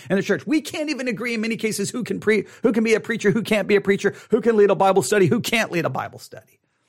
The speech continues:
But supposedly, God is leading us into all truth. Now, how can you say that, look at that reality, and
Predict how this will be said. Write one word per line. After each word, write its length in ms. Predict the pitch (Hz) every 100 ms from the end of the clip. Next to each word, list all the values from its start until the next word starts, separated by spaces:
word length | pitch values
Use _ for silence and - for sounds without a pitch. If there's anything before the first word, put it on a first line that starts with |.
| -
But 180 | 240 240
supposedly, 1000 | 240 233 311 403 403 233 - 123 - - _ -
God 240 | 196 185
is 140 | 160 165
leading 280 | 160 156
us 120 | 143 151
into 140 | 147
all 180 | 151 -
truth. 400 | - - _ _ _ _ _ _ _ _ _ 190
Now, 80 |
how 220 | - 285 302
can 200 | 339 277
you 120 | 269
say 340 | - 294 311
that, 320 | 143 113 - _ _ 175
look 220 | 269 285
at 100 | 233
that 160 | 208
reality, 600 | 208 214 208 190 151 143 - _ _ -
and 240 | 196 165